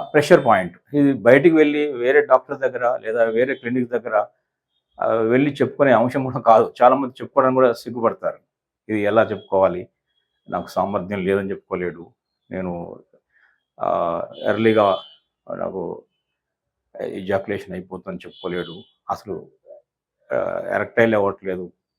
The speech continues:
అని చెప్పుకోలేదు, ఇవన్నీ ఉంటాయి సమస్యలు. అందుకనే మనం ఏం చెప్తున్నాం అంటే ఒక చిన్న, ఒక ఆక్యుపంక్చర్, ఆక్యుప్రెషర్ పాయింట్ చెప్తాము, అది చేసి చూడండి. దాంతోపాటు మన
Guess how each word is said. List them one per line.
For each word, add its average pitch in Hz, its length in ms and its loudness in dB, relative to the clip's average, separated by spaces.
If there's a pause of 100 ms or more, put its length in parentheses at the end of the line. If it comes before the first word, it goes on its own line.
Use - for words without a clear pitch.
(600)
అని 104 120 -8
చెప్పుకోలేదు, - 440 -8
ఇవన్నీ 170 200 -4
ఉంటాయి 143 260 -6
సమస్యలు. - 400 -20 (140)
అందుకనే 131 520 -4
మనం 110 140 -6
ఏం 117 120 -4
చెప్తున్నాం 95 340 -8
అంటే 131 260 -16 (1080)
ఒక - 140 -8
చిన్న, 165 340 -4 (240)
ఒక 123 200 -6 (440)
ఆక్యుపంక్చర్, 135 560 -2
ఆక్యుప్రెషర్ 110 720 -6
పాయింట్ 113 240 2
చెప్తాము, - 440 -16 (920)
అది 117 140 2 (220)
చేసి - 300 2
చూడండి. 90 320 -6 (1080)
దాంతోపాటు 135 640 2 (1300)
మన 107 340 0